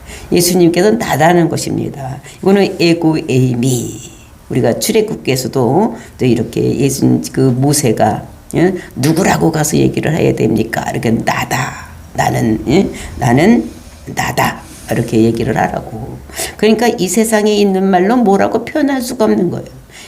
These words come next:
그러니까 이 세상의 어떤 피조물과 같이 비교해서 말할 수 없는 이제 이런 것들을 얘기를 할 때 "나는 나다.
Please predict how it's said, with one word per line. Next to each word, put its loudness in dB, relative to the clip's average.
그러니까 2
이 0
세상의 4
어떤 2
피조물과 2
같이 -2
비교해서 2
말할 4
수 -2
없는 2
이제 0
이런 4
것들을 -2
얘기를 0
할 0
때 2
"나는 0
나다. -2